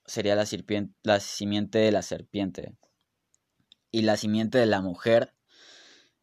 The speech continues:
se, se entiende en este caso como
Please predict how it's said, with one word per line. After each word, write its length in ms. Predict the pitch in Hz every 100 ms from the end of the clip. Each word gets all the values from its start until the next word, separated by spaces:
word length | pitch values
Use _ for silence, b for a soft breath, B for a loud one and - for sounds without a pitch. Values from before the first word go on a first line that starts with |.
| _ _ _
se, 540 | - 117 107 101 98 _
se 140 | - 110
entiende 800 | 104 - 113 113 113 113 120 -
en 220 | 110 101
este 400 | 104 - 107 101
caso 400 | - 101 - 104
como 540 | 98 98 101 95 92